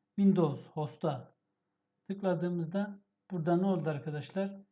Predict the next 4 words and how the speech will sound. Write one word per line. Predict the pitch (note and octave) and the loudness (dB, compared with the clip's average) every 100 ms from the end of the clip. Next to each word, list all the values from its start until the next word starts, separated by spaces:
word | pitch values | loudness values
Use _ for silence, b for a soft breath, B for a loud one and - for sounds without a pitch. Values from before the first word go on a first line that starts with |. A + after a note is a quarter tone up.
| _ _ _ | _ _ _
İndirme | F#3+ F3+ E3 D3 C#3+ | 0 2 2 0 -4
süreci | - F3+ D#3+ C3+ F#3 G3+ - _ _ - | -4 -2 -2 -2 -6 -6 -12 _ _ -6
başlamış | D3+ - E3 F3+ F3 | -6 -4 -4 -4 -2
oldu. | F#3+ F3+ G3+ - | -4 -4 -6 -8